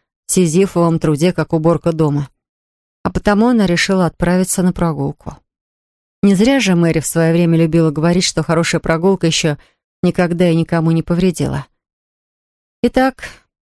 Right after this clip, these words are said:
Изабелла решила срезать путь через лес и пройтись до местного магазина, чтобы была хоть какая-то цель. Купить молока и чего-нибудь попроще на ужин.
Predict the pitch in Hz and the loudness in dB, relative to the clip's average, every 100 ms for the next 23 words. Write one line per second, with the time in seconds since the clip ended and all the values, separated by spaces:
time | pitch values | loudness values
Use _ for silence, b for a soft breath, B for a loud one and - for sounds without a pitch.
0 | _ - 202 220 208 262 226 208 - 214 | _ -2 0 2 2 2 2 0 0 0
1 | 208 - 202 185 180 - 196 - 185 165 | 0 0 0 0 -2 -2 -4 -2 0 0
2 | 175 190 208 - 170 165 - 196 165 170 | 2 0 -2 -2 -2 -2 0 -2 0 0
3 | 170 170 170 160 160 156 156 185 208 202 | 0 -2 -2 0 0 -2 -2 0 0 -2
4 | - 165 156 156 - _ - 170 160 185 | -2 -2 -2 -4 -8 _ -2 0 2 -2
5 | - 202 - 156 - 165 175 - - - | -4 -6 -4 -6 -4 -2 -2 -6 -8 -6
6 | 139 131 _ _ _ _ _ _ - 170 | -6 -8 _ _ _ _ _ _ -8 -2
7 | 175 160 165 151 147 - 233 208 - 151 | -2 0 0 0 -2 -2 -2 -2 -2 0
8 | 156 147 151 - 143 - 185 - 151 156 | 0 -2 -4 -4 -4 -2 -2 -2 -2 -2
9 | 147 143 - 147 | -2 -4 -6 -10